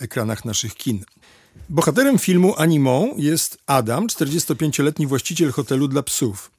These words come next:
Mężczyzna cierpi na depresję, której główną przyczyną są zmiany klimatyczne powodujące huragany, powodzie, susze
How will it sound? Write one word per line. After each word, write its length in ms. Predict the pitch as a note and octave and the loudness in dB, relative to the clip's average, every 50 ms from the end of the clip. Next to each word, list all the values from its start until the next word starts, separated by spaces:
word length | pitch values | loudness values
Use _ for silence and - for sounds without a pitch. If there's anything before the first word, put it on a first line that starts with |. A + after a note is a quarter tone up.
| _ _ - _ | _ _ -12 _
Mężczyzna 540 | D3 D3 D#3 D#3 - - B3 G#3+ A3 G3+ D#3 | 0 0 0 2 0 0 0 2 2 2 4
cierpi 340 | - F#3 F3+ E3 - - D#3+ | 4 4 2 2 2 0 0
na 100 | D3 A2+ | 0 0
depresję, 600 | A#2 A#2 F#2 - A#2+ A2 G2 - - F#3+ A3+ B3 | 0 -2 -2 -2 -4 -4 -4 -4 -4 -4 -6 -6
której 320 | - - - D#3 C#3+ B2+ | -6 -4 0 0 0 0
główną 320 | A#2 E3 A3+ G#3+ G#3 F#3 | 0 0 0 2 0 0
przyczyną 440 | C#3 - D3 B2 - - F3+ F#3+ E3+ | 0 -2 -4 -4 -2 0 0 0 0
są 200 | - - D#3 C#3+ | 0 -2 -2 -2
zmiany 320 | A#2+ A2+ C#3 D3 C#3+ C3+ - | 0 0 0 0 0 -2 -2
klimatyczne 600 | - C3+ B2 A#2 A2 - - G3+ - - G3 - | -2 -2 0 0 -2 -2 -4 -6 -4 -4 -4 -4
powodujące 680 | - B2+ B2+ C3+ A#2+ B2+ B2+ B2+ B2 A#2+ - - A#2 - | -2 -2 -2 -2 0 0 0 0 0 0 -2 -4 -6 -8
huragany, 640 | - - - B2+ A#2+ G#2 F#2 B2 C#3 D#3+ F3 D#3 A#2 | -8 -8 -6 -4 -4 -2 0 2 2 2 2 0 -2
powodzie, 540 | G#2+ - G#2+ G2 G2 C3+ D#3 D3 B2 A#2 G#2 | -4 -6 -8 -4 -2 0 0 0 -2 -6 -6
susze 500 | - - - F3 E3+ - - D3 C3 B2 | -6 -4 -2 -2 0 0 0 0 -2 -2